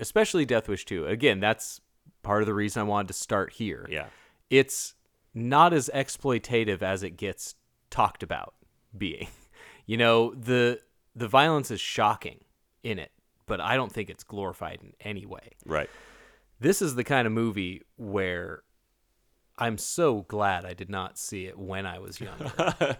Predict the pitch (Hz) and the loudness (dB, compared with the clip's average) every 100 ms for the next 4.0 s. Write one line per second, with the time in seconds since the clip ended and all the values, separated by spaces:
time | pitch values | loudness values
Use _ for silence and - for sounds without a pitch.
0 | 131 - - 131 165 175 156 196 226 214 | -8 -12 0 4 6 6 8 8 8 6
1 | 208 185 - 156 165 165 143 143 139 135 | 6 4 4 2 4 4 4 4 6 6
2 | 117 95 120 104 95 156 156 156 147 131 | 6 6 8 8 8 10 10 10 6 2
3 | - - 135 117 - 127 117 113 110 104 | 0 2 2 2 -4 -2 0 0 -2 -6